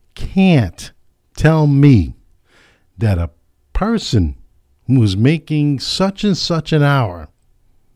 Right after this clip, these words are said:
I'm not even gonna estimate, who just wants a place to live,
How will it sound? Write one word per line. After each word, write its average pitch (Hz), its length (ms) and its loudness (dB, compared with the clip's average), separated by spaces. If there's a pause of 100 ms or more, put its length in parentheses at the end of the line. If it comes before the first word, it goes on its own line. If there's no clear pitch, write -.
(140)
I'm 110 120 -6
not 143 200 0
even 135 220 -2
gonna 131 200 0
estimate, 104 600 -6 (280)
who 113 160 2
just 135 380 -2
wants 151 260 -2
a 117 80 -6
place 143 600 -6
to 165 100 -4
live, 107 600 -2